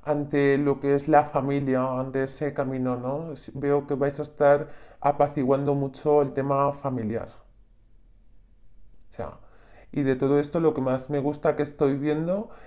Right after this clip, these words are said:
es que vais a ser los dos, eh, vais a estar trabajando codo con codo, tú a esta persona y esta persona a ti, fijándose muy bien en los detalles, tú date cuenta,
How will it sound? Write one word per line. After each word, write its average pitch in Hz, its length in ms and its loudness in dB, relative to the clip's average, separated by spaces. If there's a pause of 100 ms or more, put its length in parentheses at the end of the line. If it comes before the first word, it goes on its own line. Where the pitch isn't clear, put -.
(120)
es 143 240 -2
que 156 300 0
vais 139 320 2
a 160 100 2
ser 156 220 2
los 147 320 0
dos, 147 440 4
eh, 131 600 -2
vais 131 380 0
a 160 40 0
estar 156 260 6
trabajando 143 680 4
codo 147 340 6
con 143 240 4
codo, 135 600 4
tú 147 280 6
a 147 60 8
esta 151 220 4
persona 147 360 0
y 127 80 2
esta 143 220 0
persona 143 380 0
a 131 100 -6
ti, 170 280 -6 (580)
fijándose 151 680 2
muy 147 180 0
bien 147 240 2
en 147 180 2
los 139 240 0
detalles, 143 640 2
tú 151 100 -2
date 151 280 0
cuenta, 139 540 -4